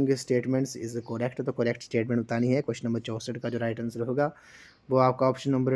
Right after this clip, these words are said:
डी है, none of the above। जो है, कोई भी स्टेटमेंट जो है वो उस दोनों जो गलत हैं, तो ऑप्शन बी इस क्वेश्चन का राइट आंसर है। अगला प्रश्न है, हिमाचल प्रदेश यूनिवर्सिटी has adopted which of the following as its academic robes for the convocation? तो इस क्वेश्चन का जो राइट आंसर होगा क्वेश्चन नंबर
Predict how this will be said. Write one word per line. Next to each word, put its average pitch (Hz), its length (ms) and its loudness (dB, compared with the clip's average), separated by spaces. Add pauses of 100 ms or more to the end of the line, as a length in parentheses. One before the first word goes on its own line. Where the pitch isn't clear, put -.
डी 127 220 4
है, 101 260 -4
none 127 200 2
of 127 180 0
the 123 140 0
above। 123 300 0
जो 98 120 -10
है, 98 140 -14
कोई 120 160 -2
भी 135 100 4
स्टेटमेंट 131 460 2
जो 127 120 2
है 139 100 4
वो 147 140 4
उस 127 140 -2
दोनों 123 360 0
जो 120 120 2 (100)
गलत 123 240 -2
हैं, 139 140 -2
तो 117 100 -4
ऑप्शन 113 260 -6
बी 113 140 -2
इस 110 60 -8
क्वेश्चन 110 240 -10
का 98 280 -10
राइट 110 220 -6
आंसर - 240 -14
है। - 120 -18 (880)
अगला 147 220 8
प्रश्न 165 200 8
है, 165 60 8
हिमाचल 151 320 6
प्रदेश 143 260 6
यूनिवर्सिटी 131 380 2
has 127 260 4
adopted 123 400 2
which 123 180 4
of 120 80 0
the 120 140 0
following 117 340 2 (220)
as 120 260 -2
its - 220 -4
academic 120 500 -2
robes 127 320 0
for 98 220 -10
the 120 160 -12 (100)
convocation? 113 560 -6 (520)
तो 127 100 4
इस 127 120 2
क्वेश्चन 131 280 0
का 123 100 4
जो 120 100 4
राइट 123 220 4
आंसर 120 220 2
होगा 127 240 2
क्वेश्चन 117 260 -4
नंबर 113 140 0